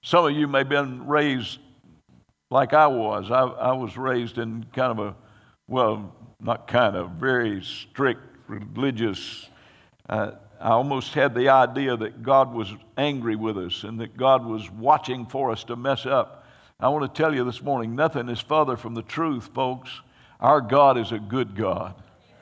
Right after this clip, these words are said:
Our God is a good God. Our God is a good God. People see things happen that's bad in the world, and they say, "Why did God do that?" God didn't do that.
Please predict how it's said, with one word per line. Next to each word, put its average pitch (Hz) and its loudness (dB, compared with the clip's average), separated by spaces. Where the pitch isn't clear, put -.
Our 160 8
God 156 6
is 127 -4
a 131 -2
good 131 0
God. 92 2
Our 180 6
God 196 6
is 135 -2
a 139 -2
good 151 0
God. 101 4
People 180 0
see 202 -2
things 180 -2
happen 190 4
that's 151 -6
bad 170 6
in 156 2
the 160 -2
world, 180 6
and 160 -2
they 165 2
say, 185 -2
"Why 269 8
did 254 -2
God 262 6
do 247 0
that?" 220 4
God 320 6
didn't 349 2
do 370 6
that. 311 6